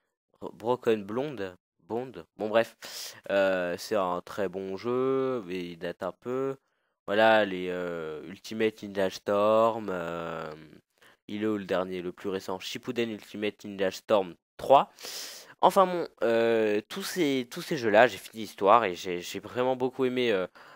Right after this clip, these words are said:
le, ce jeu, euh, c'est vraiment un jeu que j'aime beaucoup. Donc voilà, mon idée c'était que vu qu'il y avait un nouveau qui, qui allait sortir, si longtemps que ça en fait, euh, je pense qu'il va sortir, enfin bon bref, je sais pas quand exactement, mais il va pas sortir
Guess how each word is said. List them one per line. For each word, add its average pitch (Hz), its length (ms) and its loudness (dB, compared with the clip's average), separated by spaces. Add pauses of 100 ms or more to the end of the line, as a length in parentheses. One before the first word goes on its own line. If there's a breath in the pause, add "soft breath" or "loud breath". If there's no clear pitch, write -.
(120 loud breath)
le, 92 540 -4
ce - 240 -4
jeu, 110 200 -4
euh, 113 400 2
c'est - 180 -12
vraiment 113 340 -2
un 95 40 -2
jeu 120 140 -4
que 123 140 -6
j'aime 127 340 0
beaucoup. 117 420 -4 (1800 loud breath)
Donc 156 140 4
voilà, 123 300 10
mon 147 240 0
idée 180 280 4
c'était - 280 -4
que 127 140 -2
vu 135 180 -4
qu'il 127 240 -6
y 127 80 6
avait 131 320 6
un 104 260 2
nouveau 123 240 -4
qui, 95 640 -10
qui 110 140 0
allait 143 100 0
sortir, 135 580 -4 (140)
si - 400 -8
longtemps 120 340 -2
que - 60 -14
ça 147 240 4
en 120 80 0
fait, 127 360 0
euh, 85 120 0
je - 200 -14
pense 117 200 -10
qu'il - 160 -18
va 87 80 -6
sortir, - 480 -14
enfin 123 240 6
bon 110 160 2
bref, 101 180 8
je 98 120 -12
sais 139 140 -4
pas 127 120 4
quand 131 220 4
exactement, 107 580 -2
mais 101 100 -2
il 85 60 -10
va 92 80 -2
pas 113 100 -8
sortir 120 320 -2